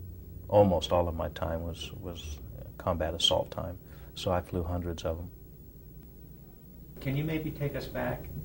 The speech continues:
Speaker 2: in the mindset of a, a twenty-two-year-old, twenty?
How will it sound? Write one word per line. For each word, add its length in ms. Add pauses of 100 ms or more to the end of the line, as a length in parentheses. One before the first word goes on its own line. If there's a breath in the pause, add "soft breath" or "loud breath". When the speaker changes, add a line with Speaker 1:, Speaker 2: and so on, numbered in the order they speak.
Speaker 2:
in 300
the 140
mindset 520
of 120
a, 180
a 80
twenty-two-year-old, 1400
twenty? 200